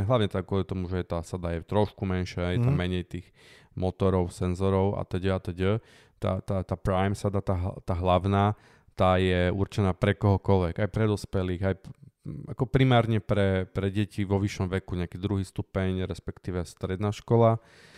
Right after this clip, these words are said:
Speaker 1: E, ten, e, Essential Set je skôr pre ten prvý stupeň. Že,
Speaker 2: Ok.
Speaker 1: že aj tie projekty, ktoré sú za tým schované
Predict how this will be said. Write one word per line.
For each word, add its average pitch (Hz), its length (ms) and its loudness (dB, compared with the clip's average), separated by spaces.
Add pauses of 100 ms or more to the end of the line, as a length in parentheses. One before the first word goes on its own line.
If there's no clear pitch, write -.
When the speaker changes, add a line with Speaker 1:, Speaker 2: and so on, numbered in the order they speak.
(180)
Speaker 1:
E, - 140 -2 (420)
ten, 95 300 4
e, 92 260 4
Essential 101 520 4
Set 95 500 2
je 92 260 2
skôr 90 420 0
pre - 160 0
ten 90 120 0
prvý 87 240 2
stupeň. 87 560 -2 (500)
Že, 107 140 -10 (160)
Speaker 2:
Ok. 120 100 -2
Speaker 1:
že 98 120 0
aj 101 100 4
tie 107 120 0
projekty, 104 420 2
ktoré - 280 -4
sú 95 140 -6
za 101 100 0
tým 98 140 -6
schované 95 560 -2